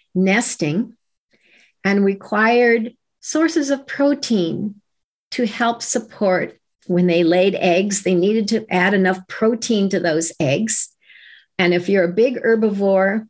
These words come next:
probably the best place that you're going to find a reliable source of protein that you can actually catch, since you're not a carnivore, would be something like rotting wood, where there'd be termites and,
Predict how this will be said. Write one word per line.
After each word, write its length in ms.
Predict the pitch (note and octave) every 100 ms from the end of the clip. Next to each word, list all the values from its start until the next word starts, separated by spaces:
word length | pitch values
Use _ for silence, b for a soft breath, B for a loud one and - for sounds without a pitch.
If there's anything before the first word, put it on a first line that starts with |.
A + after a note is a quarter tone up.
| _ _ _ _ _
probably 500 | - - G3+ G#3+ B3
the 100 | C4
best 340 | A3+ A#3 A#3 -
place 320 | - G#3+ A3+
that 180 | G#3 -
you're 120 | F#3+
going 220 | F#3+ F3+
to 60 | F3
find 720 | - F3 F#3 G#3 A3+ G#3+ - _ _
a 100 | A3+
reliable 600 | G#3 G#3 G3 B3+ C4+ B3+ A#3+
source 300 | A#3+ A#3 A3+
of 200 | G#3+ - _ -
protein 460 | B3+ B3+ C#4 B3
that 200 | G#3+ G#3
you 120 | E4+
can 120 | G#4+ D#4
actually 400 | B3 - - -
catch, 480 | - C#4 B2 -
since 240 | - F3 F3
you're 120 | E3+
not 260 | G3+ B3 F3
a 60 |
carnivore, 680 | E3+ G3 G3 E3 E3+ G#3+ C4 B B B B _
would 160 | C4+ A3+
be 200 | C4+ C4+
something 380 | C4 B3+ B3 B3+
like 200 | G#3 G3+
rotting 500 | F3+ F#3 G3 G3 F#3+
wood, 360 | F#3 F3+ D3+ E3+
where 160 | E3
there'd 220 | E3+ E3
be 140 | F3 F#3
termites 840 | - A3 G#3 G3+ C#3+ - - -
and, 240 | E3+ F3